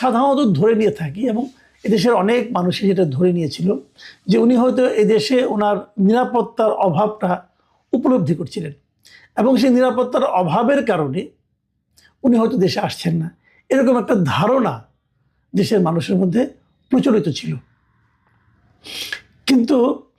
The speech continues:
এবং সরকারও বলেছিল যে ওনাকে পর্যাপ্ত নিরাপত্তা দেওয়া হবে। এখন সরকার যখন সিদ্ধান্ত নেয় এবং ঘোষণা করেন যে এসএসএফ এর এই নিরাপত্তাটা বেগম খালেদা জিয়া ছাড়া আর ওনার পরিবারের আর কেউ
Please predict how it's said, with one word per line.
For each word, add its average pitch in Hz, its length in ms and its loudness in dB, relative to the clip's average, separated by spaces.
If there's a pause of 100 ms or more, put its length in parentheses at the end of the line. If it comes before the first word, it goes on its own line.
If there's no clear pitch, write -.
(140)
এবং 277 100 2 (120)
সরকারও 302 380 2
বলেছিল 208 300 0 (220)
যে 214 120 2
ওনাকে 208 220 0 (120)
পর্যাপ্ত 240 400 0 (140)
নিরাপত্তা 180 460 -2 (120)
দেওয়া 170 220 0
হবে। 127 160 -8 (1160)
এখন 254 220 2 (720)
সরকার 240 320 0 (120)
যখন 254 260 2 (240)
সিদ্ধান্ত 208 400 0 (140)
নেয় 208 180 2
এবং 202 100 0 (140)
ঘোষণা 208 380 0
করেন 147 240 -4 (680)
যে 214 80 4 (260)
এসএসএফ 254 480 2
এর 247 180 2
এই 214 120 2
নিরাপত্তাটা 190 680 -2 (500)
বেগম 208 300 2 (160)
খালেদা 240 360 2 (100)
জিয়া 202 240 2
ছাড়া 185 180 0 (300)
আর 185 100 0 (180)
ওনার 202 260 0
পরিবারের 254 400 2 (200)
আর 214 80 2 (100)
কেউ 254 140 0